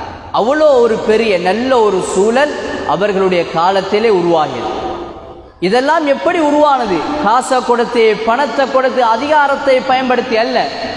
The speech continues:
நபி ஸல்லல்லாஹு அலைஹி வஸல்லம் அக்லாக், அவர்களுடைய பண்பு, அவர்களுடைய அந்த நற்பண்புகள் காரணமாக இவ்வளோ பெரிய மாற்றங்கள் உருவாயிற்று. இஸ்லாம்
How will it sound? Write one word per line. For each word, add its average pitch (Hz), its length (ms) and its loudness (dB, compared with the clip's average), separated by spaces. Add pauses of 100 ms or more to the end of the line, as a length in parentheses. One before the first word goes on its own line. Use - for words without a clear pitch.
(220)
நபி 180 180 -2
ஸல்லல்லாஹு 190 580 0
அலைஹி 170 120 -4
வஸல்லம் 160 300 -2
அக்லாக், 160 520 -2 (680)
அவர்களுடைய 254 680 2 (400)
பண்பு, 262 440 0 (640)
அவர்களுடைய 269 680 2
அந்த 240 220 0
நற்பண்புகள் 269 800 0 (100)
காரணமாக 220 500 2 (680)
இவ்வளோ 220 360 2 (240)
பெரிய 180 220 0
மாற்றங்கள் 180 520 0
உருவாயிற்று. 156 600 -2 (1200)
இஸ்லாம் 247 680 0